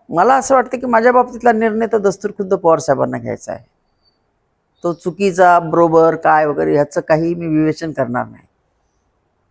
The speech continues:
कारण ह्यापूर्वी जी मी चूक केली ती चूक पुढे मी करणार नाही,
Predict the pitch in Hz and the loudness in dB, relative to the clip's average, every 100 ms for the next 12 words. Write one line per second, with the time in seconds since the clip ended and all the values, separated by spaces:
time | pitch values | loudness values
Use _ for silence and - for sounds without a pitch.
0 | _ 180 165 151 143 185 196 190 208 214 | _ -4 -4 -2 0 0 0 -2 0 0
1 | 180 190 190 175 190 185 170 151 160 185 | -2 -4 -4 -6 -8 -4 -2 0 -4 -8
2 | 170 185 180 170 165 170 175 165 120 110 | -10 -10 -8 -2 -2 -2 -4 -4 -4 -6
3 | 101 156 | -10 -16